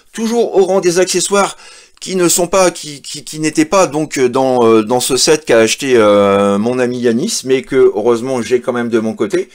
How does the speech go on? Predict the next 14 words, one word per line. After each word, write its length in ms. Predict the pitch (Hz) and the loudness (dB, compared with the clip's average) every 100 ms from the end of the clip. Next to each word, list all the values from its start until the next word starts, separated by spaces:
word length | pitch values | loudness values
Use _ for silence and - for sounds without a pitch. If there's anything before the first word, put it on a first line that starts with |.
| - - _ | -20 -20 _
Donc 240 | - 151 - | -8 -8 -6
nous 260 | 151 190 165 | -6 -4 0
y 20 | |
retrouvons, 600 | 180 175 185 170 165 127 - _ _ _ | 0 0 -2 -4 -4 -8 -14 _ _ _
alors 420 | - 123 95 67 - | -2 0 0 -2 -8
nous 300 | 101 156 139 | -10 -10 -4
y 40 | |
retrouvons 560 | 156 147 - 131 104 92 | -2 -2 -4 -8 -6 -8
juste 300 | 104 185 208 | -8 -8 -8
ici. 440 | 180 - 214 - - _ | -4 -6 -6 -10 -12 _
On 140 | - 214 | -8 -2
commence 480 | 208 165 107 - 147 | 0 0 -2 -2 -4
les 80 | |
présentations. 680 | 147 156 151 147 - - 90 | -4 -4 -4 -2 -2 -2 -8